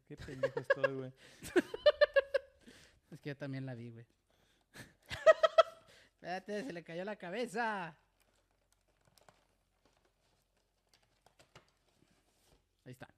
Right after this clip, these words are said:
Speaker 2: Ahora sí.
Speaker 1: Ahora sí, lo logramos.
Speaker 2: Vámonos.
Speaker 1: Vámonos, gente. Muchas gracias. No olviden compartirnos.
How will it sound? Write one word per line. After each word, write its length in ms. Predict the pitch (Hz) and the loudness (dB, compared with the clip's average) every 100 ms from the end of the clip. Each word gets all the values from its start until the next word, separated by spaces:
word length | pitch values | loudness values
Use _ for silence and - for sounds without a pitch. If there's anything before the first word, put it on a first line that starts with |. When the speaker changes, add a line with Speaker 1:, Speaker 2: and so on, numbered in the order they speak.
| _ _ _ | _ _ _
Speaker 2:
Ahora 220 | - 294 254 | 4 4 4
sí. 180 | 165 - _ _ _ _ _ _ | 0 -8 _ _ _ _ _ _
Speaker 1:
Ahora 180 | 147 143 | -2 0
sí, 240 | - 123 - _ | -2 -8 -10 _
lo 100 | 135 | -4
logramos. 280 | 131 262 277 | 2 4 4
Speaker 2:
Vámonos. 420 | 247 170 - - - _ | 2 0 -2 -14 -20 _
Speaker 1:
Vámonos, 380 | 180 247 262 214 | 2 4 4 2
gente. 400 | 233 185 190 160 | 0 2 2 2
Muchas 280 | 180 208 226 | 0 -2 2
gracias. 440 | 240 233 254 214 | 2 2 0 0
No 140 | 180 196 | -2 -2
olviden 280 | 214 240 254 | 0 -2 -2
compartirnos. 680 | 214 170 151 196 220 247 | -4 -6 -6 -6 -4 -4